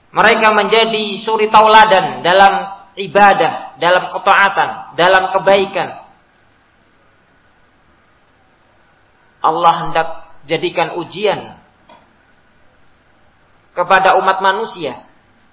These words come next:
Allah wafatkan kelima orang ini dalam waktu yang hampir bersamaan. Satu persatu,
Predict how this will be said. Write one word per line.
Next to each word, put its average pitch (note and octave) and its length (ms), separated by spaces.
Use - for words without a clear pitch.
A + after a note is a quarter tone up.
Allah F3 400
wafatkan G3+ 880
kelima A#3+ 480
orang A3 220
ini B3 160
dalam F3+ 560
waktu G#3 560
yang F#3 160
hampir G#3+ 560
bersamaan. D3 800
Satu G3+ 400
persatu, F#3+ 480